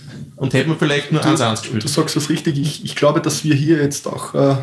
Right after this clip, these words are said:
Speaker 2: ein, ein anderes Fitnessniveau erreicht gehabt haben. Ich glaube,
Speaker 1: Mhm.
Speaker 2: das, das Wintertrainingslager war für uns, äh, ganz, ganz, ganz wichtig, dass wir die,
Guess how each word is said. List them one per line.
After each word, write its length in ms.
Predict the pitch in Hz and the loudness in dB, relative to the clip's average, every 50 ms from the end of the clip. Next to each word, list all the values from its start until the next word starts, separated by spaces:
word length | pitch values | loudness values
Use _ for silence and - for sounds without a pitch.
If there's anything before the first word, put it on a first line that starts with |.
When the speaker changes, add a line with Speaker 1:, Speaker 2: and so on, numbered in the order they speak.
| - - - - - - 123 123 123 - - - - _ _ - | -4 -10 -16 -18 -16 -14 -14 -14 -16 -16 -18 -20 -20 _ _ -2
Speaker 2:
ein, 300 | 139 135 135 135 135 135 | 0 2 4 2 2 2
ein 140 | 139 131 131 | 2 2 4
anderes 360 | 123 131 131 139 131 123 - | 4 4 4 2 0 -2 -2
Fitnessniveau 580 | - - 170 - - 170 - - 160 156 156 170 | -4 -4 -2 0 0 0 2 2 4 4 4 2
erreicht 320 | 160 147 143 - 156 - - | 2 2 0 -2 -2 -2 -2
gehabt 300 | 151 156 147 - - - | -2 -2 -2 -4 -6 -4
haben. 140 | 175 175 | -2 -2
Ich 80 | 143 - | 0 0
glaube, 160 | - 135 139 147 | 0 0 0 0
Speaker 1:
Mhm. 40 | |
Speaker 2:
das, 280 | 151 131 127 - - - | 0 0 0 -2 -4 -8
das 220 | - 127 - - | -10 -10 -4 0
Wintertrainingslager 840 | 143 156 156 - 147 143 - 139 139 143 139 143 - 139 135 139 135 | 0 0 0 0 -2 -2 2 2 4 4 2 2 0 0 2 2 2
war 140 | 135 143 135 | 2 0 0
für 180 | - - 139 127 | 0 0 2 2
uns, 280 | 131 135 135 135 - - | 2 2 2 0 -4 -4
äh, 240 | - - - - 127 - | -2 -2 -2 -2 -2 0
ganz, 280 | 135 139 139 143 - | 0 0 0 0 -2
ganz, 320 | - - - 127 - - - | -2 -2 -2 -2 -2 -2 -2
ganz 280 | - 123 120 - - | -2 -2 0 0 -2
wichtig, 320 | 156 160 - - 156 139 - | -4 -4 -4 -4 -6 -2 -2
dass 180 | - 127 - | 0 0 2
wir 80 | 135 127 | 2 2
die, 380 | 131 135 127 127 123 117 - | 2 2 0 0 0 -2 -6